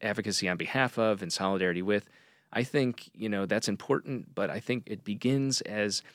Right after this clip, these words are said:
as James Baldwin has said, and, and God, what a, what a prophetic figure he is.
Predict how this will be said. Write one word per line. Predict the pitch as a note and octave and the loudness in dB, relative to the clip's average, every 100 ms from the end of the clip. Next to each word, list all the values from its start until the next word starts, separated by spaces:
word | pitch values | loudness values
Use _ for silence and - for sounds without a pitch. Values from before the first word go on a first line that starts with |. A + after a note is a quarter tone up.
| _ | _
as | G#2+ | -4
James | G#2+ C3+ E3 D#3 | 2 2 4 2
Baldwin | - G#2+ A#2+ A#2 | 4 4 4 0
has | A2 A2 | -2 -4
said, | G#2+ - G#2+ G#2 G#2 - _ _ | -2 -2 0 0 -2 -10 _ _
and, | - F#2+ F#2+ F2+ F2 - | -14 -8 -6 -6 -10 -14
and | F#2 | -12
God, | - F#2+ G2 | -6 -4 -2
what | F2+ G#2 | 0 0
a, | F#2+ - | 0 0
what | G#2+ | -4
a | F2+ - _ | -4 -8 _
prophetic | - G2 A2 G2+ | -6 0 2 2
figure | - G#2+ G2+ | -2 -2 0
he | G2 D3 D3 | 0 4 6
is. | B2 A#2 - | 6 2 -2